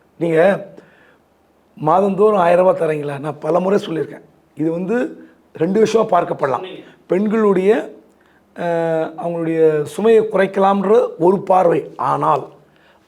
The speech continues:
Speaker 1: வளர்ச்சி அடைகிற நாடு வளரப்போகிற அல்லது ஒரு, அ, நீங்க ஒன் ட்ரில்லியன்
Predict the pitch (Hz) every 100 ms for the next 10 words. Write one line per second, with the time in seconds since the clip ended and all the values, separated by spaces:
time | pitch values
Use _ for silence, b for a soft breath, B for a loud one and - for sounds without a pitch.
0 | - - - - - 175 214 - 208 185
1 | 170 175 160 151 160 156 139 131 - _
2 | b b _ - 165 202 208 170 175 175
3 | 226 B B - 165 185 190 175 160 165
4 | B - - 156 147 147 - - 170 165
5 | 170 190 180 180 175 170